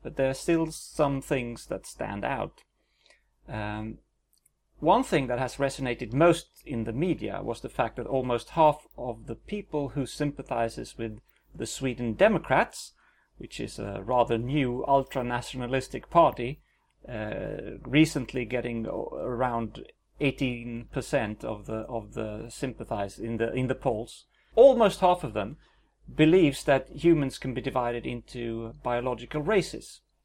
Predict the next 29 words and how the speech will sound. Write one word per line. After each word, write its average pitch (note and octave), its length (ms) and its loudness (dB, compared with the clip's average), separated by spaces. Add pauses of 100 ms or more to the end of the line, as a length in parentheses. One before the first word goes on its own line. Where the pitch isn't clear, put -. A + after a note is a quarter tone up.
(460)
which C3 240 0
is - 240 -4 (140)
a A#2 100 -2 (300)
big D#3 380 2 (120)
difference C#3 480 -2
from, A#2 400 -2
from A2 260 -6
the - 160 2
average, C3+ 480 4
which B2 180 -6
is, A2+ 220 -10
which C3 260 -6
is B2+ 140 -8
around A#2 360 -4
twenty F#3 380 -4
percent. - 520 -16 (720)
And, A2+ 520 -2
uh, A2+ 240 -4
but D#3 140 2
also C#4 260 2
twenty C4 260 -6
percent, B2 320 -8
I A#2+ 60 -6
think, C3 260 -12
is - 160 -20
quite - 220 -8
high C#3+ 320 -6
because, B2+ 580 -10
uh, B2 300 -4